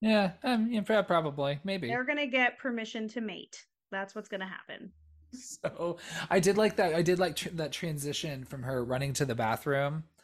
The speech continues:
Speaker 1: you know, to throw
Speaker 2: Mm.
Speaker 1: up, and then she, and then it, it's the airport bathroom, uh,
Speaker 2: Yeah.
Speaker 1: or the air-, airplane bathroom. I'm sorry.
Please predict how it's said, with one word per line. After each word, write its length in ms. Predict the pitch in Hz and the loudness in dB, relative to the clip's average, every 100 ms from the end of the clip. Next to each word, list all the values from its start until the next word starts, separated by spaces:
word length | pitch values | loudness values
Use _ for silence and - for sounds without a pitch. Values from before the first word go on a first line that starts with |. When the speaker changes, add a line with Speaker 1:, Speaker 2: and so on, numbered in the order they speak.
| - - _ | -20 -20 _
Speaker 1:
you 80 | 147 | -4
know, 100 | 143 | -2
to 180 | 123 175 | 0 2
throw 200 | 143 135 | 2 2
Speaker 2:
Mm. 60 | 131 | 2
Speaker 1:
up, 220 | 139 - | 0 0
and 100 | 123 | -4
then 140 | 139 135 | -4 -6
she, 140 | - | -8
and 160 | 127 139 | -6 -6
then 80 | 127 | -6
it, 100 | 117 | -8
it's 140 | 127 - | -10 -8
the 100 | - | -4
airport 440 | 104 123 - 127 123 | 0 0 2 0 2
bathroom, 560 | 123 120 160 156 165 160 _ _ | 0 2 0 0 -2 -8 _ _
uh, 180 | 120 117 | -2 -2
Speaker 2:
Yeah. 200 | 104 104 | -2 -4
Speaker 1:
or 100 | 113 | -6
the 120 | 120 113 | -6 -2
air-, 260 | 120 120 | -2 -2
airplane 520 | - 117 113 110 113 117 | -4 -8 -4 -6 -4 -6
bathroom. 320 | 95 - - | -8 -10 -10
I'm 80 | 131 | -8
sorry. 360 | - 92 92 | -6 -6 -6